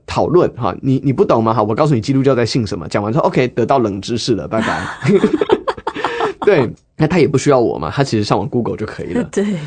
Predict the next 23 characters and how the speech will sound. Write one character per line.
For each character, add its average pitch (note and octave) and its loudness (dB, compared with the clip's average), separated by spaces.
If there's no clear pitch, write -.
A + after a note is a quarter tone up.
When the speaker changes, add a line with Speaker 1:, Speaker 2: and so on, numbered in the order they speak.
Speaker 1:
所 - -2
以 G#3 2
我 D3+ 4
觉 D3+ 2
得 F#3+ 4
在 A#3 4
这 C4+ 2
样 A3+ 4
的 D#3+ 4
一 D3+ 4
个 D#3+ 0
落 F#3 2
差 D#3+ -2
当 D#3 2
中， D3 2
我 C3 -2
们 B2 2
过 G3 4
去 F#3 2
团 A#2+ -2
契 D3 -2
也 A2 2
是 C3+ 0